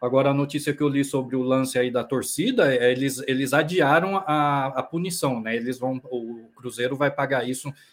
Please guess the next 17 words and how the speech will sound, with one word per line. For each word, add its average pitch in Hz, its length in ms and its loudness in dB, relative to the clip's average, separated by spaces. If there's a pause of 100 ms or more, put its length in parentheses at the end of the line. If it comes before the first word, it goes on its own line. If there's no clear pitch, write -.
(120)
na 131 140 -2
temporada 135 560 2
de 139 100 -4
dois 139 240 2
mil 131 120 -6
e - 20 -8
vinte 139 200 -4
e - 40 -18
quatro. - 340 -2 (320)
Então, 131 140 -4
tipo - 160 -2
assim, 143 200 2
não 131 200 4
é 143 120 4
que 180 360 -4 (340)
não 175 200 2
vai 151 300 6